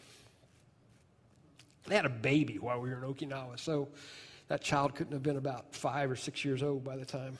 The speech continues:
uh, his dad had died. So Memorial Day <clears throat> can make you cry. This next photo will make you cry more than any of those personal ones to me.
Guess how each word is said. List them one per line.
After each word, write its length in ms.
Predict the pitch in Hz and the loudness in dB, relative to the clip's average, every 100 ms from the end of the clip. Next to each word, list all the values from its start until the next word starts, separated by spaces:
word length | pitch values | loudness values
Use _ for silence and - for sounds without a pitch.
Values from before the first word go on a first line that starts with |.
| - - 135 | -14 -16 -10
uh, 60 | 131 | -6
his 160 | 131 | -6
dad 160 | 139 131 | -4 -4
had 160 | 123 120 | -4 -4
died. 340 | 143 120 - - - _ _ _ _ _ _ - - - - - - - - - - | -4 -4 -10 -16 -20 _ _ _ _ _ _ -20 -8 -8 -8 -14 -20 -20 -20 -14 8
So 260 | 247 226 - - - | 10 10 8 -6 4
Memorial 400 | 208 311 339 233 | 8 12 12 12
Day 440 | 190 180 180 - - - - - | 12 10 6 -2 -16 -20 -20 -2
<clears throat> 100 | 175 185 185 143 - - - - - - - - - - - - - - - - - - - | 2 6 6 4 -2 -14 -20 -20 -20 -20 -20 -20 -20 -20 -20 -20 -20 -20 -20 -20 -20 -20 -8
can 340 | - 220 220 180 | 4 6 8 8
make 240 | 139 - | 6 4
you 80 | 135 | 2
cry. 440 | - 131 104 98 - - - - - - - _ _ _ _ _ - - _ | 4 4 2 -6 -10 -18 -20 -20 -20 -20 -20 _ _ _ _ _ -20 -20 _
This 260 | 151 196 - | 6 6 8
next 280 | 196 196 - | 6 6 6
photo 320 | 175 151 139 | 8 8 8
will 100 | 127 | 6
make 240 | 139 135 | 4 4
you 80 | 135 | -2
cry 280 | 143 151 147 | 0 2 4
more 260 | 143 151 | 4 4
than 260 | 147 131 123 - - - - - _ _ _ _ - - | 4 0 -4 -10 -20 -20 -20 -20 _ _ _ _ -12 0
any 160 | 160 165 | 4 6
of 40 | |
those 200 | 127 110 | 4 2
personal 420 | - 160 - 143 | 0 0 2 0
ones 220 | 131 117 | 0 -4
to 80 | - | -2
me. 200 | 147 160 | 2 2